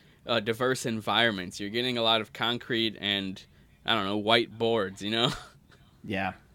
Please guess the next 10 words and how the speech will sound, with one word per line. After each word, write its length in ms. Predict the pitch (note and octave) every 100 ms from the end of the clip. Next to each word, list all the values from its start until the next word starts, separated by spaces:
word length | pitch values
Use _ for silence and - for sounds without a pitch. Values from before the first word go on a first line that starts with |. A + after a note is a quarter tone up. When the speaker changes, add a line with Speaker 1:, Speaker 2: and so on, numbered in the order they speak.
| -
Speaker 2:
no, 180 | G2+ F#2+
agreed. 380 | - G2+ F#2+ F#2 - - _
Speaker 1:
So, 380 | - - D3 C#3+ -
yeah, 260 | D3 D3 C#3
I'm 80 |
not 140 | F3+ G#3+
gonna 120 | F3
get 160 | C#3 -
that, 380 | A#2 G#2 G#2 B2+
but 280 | A2+ A2